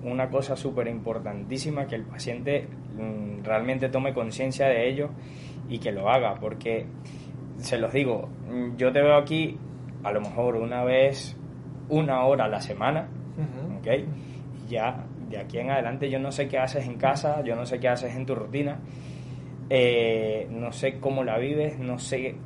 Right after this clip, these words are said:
Speaker 1: ¿sabes?
Speaker 2: Sí.
Speaker 1: Y, y realmente,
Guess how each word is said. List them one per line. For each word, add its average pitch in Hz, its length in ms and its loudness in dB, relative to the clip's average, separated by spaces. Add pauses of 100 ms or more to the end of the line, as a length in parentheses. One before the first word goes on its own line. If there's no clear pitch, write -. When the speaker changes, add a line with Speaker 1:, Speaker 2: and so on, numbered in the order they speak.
(180)
Speaker 1:
¿sabes? 139 380 2 (200)
Speaker 2:
Sí. 131 80 -6 (480)
Speaker 1:
Y, 123 100 -2
y 123 60 0
realmente, 135 720 2